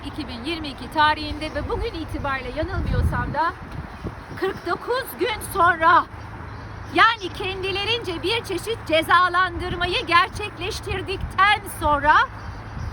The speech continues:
hakim karşısına çıktım ve sekiz dokuz sayfalık savunmamı yaptım. Savunmamı da daha sonra basınla paylaşacağım. Bu savunmayı hem Sayın Hakime yaptım, hem Yüce Türk adaletine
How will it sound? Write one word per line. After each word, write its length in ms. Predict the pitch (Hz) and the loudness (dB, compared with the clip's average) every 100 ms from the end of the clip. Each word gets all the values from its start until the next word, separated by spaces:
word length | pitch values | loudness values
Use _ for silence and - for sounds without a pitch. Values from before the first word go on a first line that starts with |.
| - | 6
hakim 440 | 349 349 370 302 | 6 6 0 -2
karşısına 380 | 294 247 - - | -2 -2 0 0
çıktım 640 | - - - - 359 392 - - - - - - - - | 0 -2 -6 -2 -2 -2 -8 -12 -10 -8 -8 -10 -12 -4
ve 260 | - 349 359 - - - - - - - - | 0 2 0 -4 -14 -16 -14 -12 -12 -12 -6
sekiz 320 | - 311 - - - - | -2 0 2 0 -2 -6
dokuz 220 | 294 330 - | -6 -6 -2
sayfalık 420 | 254 - - - - | -2 -2 -6 -10 -6
savunmamı 500 | 330 330 320 285 285 | -2 -2 -2 -6 -6
yaptım. 440 | 311 269 277 - 320 - | 0 0 0 -6 -10 -4
Savunmamı 400 | 320 320 302 - | -2 0 0 2
da 160 | - | 4
daha 180 | 247 302 | 6 8
sonra 340 | - - - | 6 4 2
basınla 460 | - - - - 233 - | 2 0 -2 -8 -8 2
paylaşacağım. 760 | 302 339 339 339 294 339 370 - - - - - - - | 2 2 -4 -6 0 4 4 2 -14 -14 -14 -14 -12 -4
Bu 80 | 370 | -4
savunmayı 560 | - 427 392 370 359 359 | -2 0 0 0 0 0
hem 160 | 403 403 - | -4 -6 -6
Sayın 300 | 392 349 330 | -4 -4 0
Hakime 420 | 294 302 311 349 | 4 4 2 -4
yaptım, 500 | 339 339 349 - 330 349 - - - - - | 2 2 2 -4 -6 -8 -10 -10 -10 -4 0
hem 220 | 330 349 | 2 2
Yüce 280 | 330 330 349 | 0 0 -2
Türk 220 | 330 339 - | -2 -4 -2
adaletine 720 | 294 294 294 294 294 320 196 | -4 2 2 2 -4 -2 0